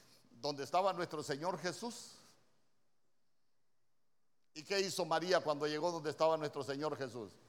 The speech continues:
¿Ah? ¿Qué hizo? Se postró,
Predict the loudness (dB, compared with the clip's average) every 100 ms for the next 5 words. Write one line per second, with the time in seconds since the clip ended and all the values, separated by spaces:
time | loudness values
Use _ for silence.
0 | _ _ _ _ _ _ _ _ _ _
1 | _ -4 -4 -6 -18 -20 -20 _ _ _
2 | _ _ _ _ -2 2 2 0 -6 -10
3 | -16 -20 -20 -20 -20 -20 -20 -20 -20 -20
4 | -20 _ _ _ -20 -20 _ _ _ _
5 | _ _ _ _ -6 -6 -2 -4 -2 0
6 | 0